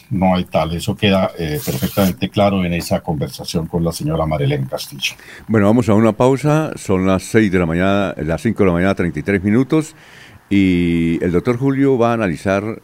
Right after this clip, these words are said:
Speaker 2: eh, más adelante si es delito o no. Eh, porque esa plata de los setenta y dos millones que le prestó Rodolfo Hernández a Marelén, eh, no estuvieron incluidas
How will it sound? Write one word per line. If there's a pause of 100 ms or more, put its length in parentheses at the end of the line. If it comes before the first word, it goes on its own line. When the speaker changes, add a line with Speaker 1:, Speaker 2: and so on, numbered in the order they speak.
Speaker 2:
eh,
más
adelante (100)
si
es
delito
o
no. (1000)
Eh,
porque (120)
esa
plata (160)
de
los
setenta
y
dos
millones
que
le
prestó (800)
Rodolfo
Hernández (640)
a
Marelén, (720)
eh,
no
estuvieron
incluidas